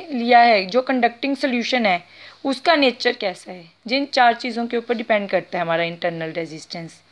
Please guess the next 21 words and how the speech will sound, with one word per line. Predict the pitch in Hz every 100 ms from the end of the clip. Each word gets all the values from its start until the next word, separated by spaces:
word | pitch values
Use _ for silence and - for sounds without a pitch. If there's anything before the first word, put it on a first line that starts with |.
| - - _ _ _ _ _ _ _ - - - - - -
Then | 262 294 311
आता | 277 269
है | 262
हमारे | 254 233
पास | 254 285 320 - _
terminal | 277 254 254 269 285 294
potential | 294 285 226 208 - 254 247
difference। | 226 - 202 175 - - _
Terminal | 262 269 294
potential | 302 302 269 254 302 285
difference | 277 262 262 262
name | 226 220
से | 277
ही | 277
clear | 262 254 240
हो | 208
रहा | 196
है | 220 - - - - - -
कि | 294
जो | 285 311
potential | 311 - 262 240 - 311 269